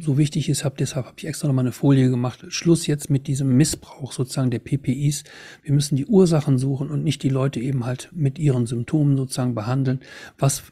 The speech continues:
kurzfristig durchaus, äh, legitim ist in meinen Augen, aber wir sehen ja jahrelange Behandlungen. Das verbietet sich in meinen Augen, denn an erster Stelle steht die Diagnostik, steht die Ursachenabklärung, ne? Also nochmal, siebzig Prozent Ihrer und meiner Patienten haben eine Helicobacter-Infektion, die chronisch ist,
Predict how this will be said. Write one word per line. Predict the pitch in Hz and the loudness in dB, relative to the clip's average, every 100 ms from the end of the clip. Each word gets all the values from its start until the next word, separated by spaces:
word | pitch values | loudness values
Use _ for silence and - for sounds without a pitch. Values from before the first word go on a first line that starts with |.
| _ | _
kurzfristig | - 214 - 180 170 - 139 | 0 0 0 0 2 0 0
durchaus, | 143 135 - 131 - | 2 2 0 -4 -4
äh, | - 160 139 - | -6 -6 -6 -8
legitim | 196 139 131 120 208 190 | -2 0 0 0 2 2
ist | 156 | 0
in | 156 | 0
meinen | 143 135 135 | 0 0 -2
Augen, | 143 135 | -4 -6
aber | 160 127 - - - | -2 -4 -4 -10 -4
wir | - 165 | 2 2
sehen | 147 143 | 4 4
ja | 135 123 - | 4 0 -4
jahrelange | - 131 131 120 117 | 0 2 2 0 -2
Behandlungen. | 101 104 120 117 110 | -2 -4 -4 -4 -8
Das | 113 127 | -6 -8
verbietet | - 123 113 160 151 - | -4 -2 2 2 2 -6
sich | 127 - | -8 -6
in | 127 | -6
meinen | 117 123 | -6 -8
Augen, | 127 131 123 - - - | -10 -12 -12 -18 -20 -6
denn | 131 - | -6 -4
an | 135 | -4
erster | 147 139 - 135 | -2 -2 -2 -6
Stelle | - 123 | -4 -4
steht | - 147 143 | -2 -4 -2
die | 123 | -2
Diagnostik, | 127 - 120 - 123 | -4 -2 -6 -6 -10
steht | - 139 | -4 -4
die | - | -2
Ursachenabklärung, | 233 147 139 147 - - - - 104 113 127 | 0 0 -2 -8 -12 -14 -12 -10 -10 -10 -10
ne? | 185 _ - - | -10 _ -20 -6
Also | 135 135 | 0 0
nochmal, | 147 170 151 | 0 -2 0
siebzig | 165 - - | -2 -4 -12
Prozent | - - 139 127 | -12 -6 -8 2
Ihrer | 190 160 | 2 2
und | 135 | 0
meiner | 135 160 147 | 0 0 -2
Patienten | 143 - 139 135 | -6 -4 -4 -4
haben | 127 127 | -6 -6
eine | 127 120 | -6 -6
Helicobacter-Infektion, | 131 143 123 139 - 135 131 131 - 123 | -8 -10 -10 -10 -10 -10 -8 -10 -8 -8
die | 117 | -8
chronisch | - 185 185 - | -4 -4 -2 -4
ist, | 160 | -6